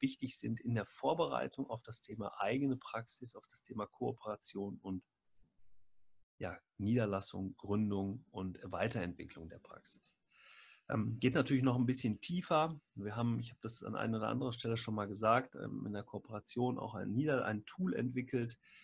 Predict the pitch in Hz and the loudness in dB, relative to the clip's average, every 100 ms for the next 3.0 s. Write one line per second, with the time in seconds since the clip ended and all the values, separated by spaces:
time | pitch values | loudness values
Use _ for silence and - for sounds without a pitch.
0 | - _ - 110 - - 107 107 101 - | -20 _ -4 -2 -2 -4 -2 0 0 -2
1 | 107 101 101 104 120 117 107 - 107 - | -2 0 0 2 2 2 -4 -4 -6 -4
2 | 101 123 135 - 123 120 117 120 117 | 0 2 2 0 -2 -2 -2 0 -2